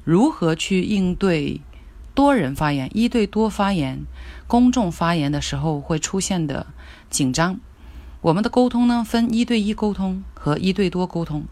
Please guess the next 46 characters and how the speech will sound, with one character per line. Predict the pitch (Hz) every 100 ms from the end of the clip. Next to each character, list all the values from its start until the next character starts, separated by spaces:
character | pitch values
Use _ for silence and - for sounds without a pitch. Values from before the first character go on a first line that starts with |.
| - - - -
一 | 254
对 | 269 285
一 | 269
沟 | 262 247
通 | 226 240
呢， | 233 226
实 | - 160
际 | 196
上， | 196 185 147 - - - - - -
呃， | 147 131 131 123
每 | 139
个 | 160
人 | 202 208
都 | 214
相 | - - 240 254
对 | 247 190 147 - -
能 | 143 147
够 | 175 147 131 -
应 | - 185
对 | 170 156
自 | - 160
如 | 131 135 -
啊。 | 139 135 - - - -
会 | - 208
出 | 214
现 | 208 196
紧 | 160 139
张 | 165 170
呢， | 170
无 | 160
非 | 180
就 | 175 185
是 | 175
你 | 143
要 | 165
面 | 180 170
对， | 165 156 139
比 | -
如 | 143
说 | 165
今 | 156 170
天 | 170
是 | 175 170
谈 | 139 160
客 | 208
户， | 185 247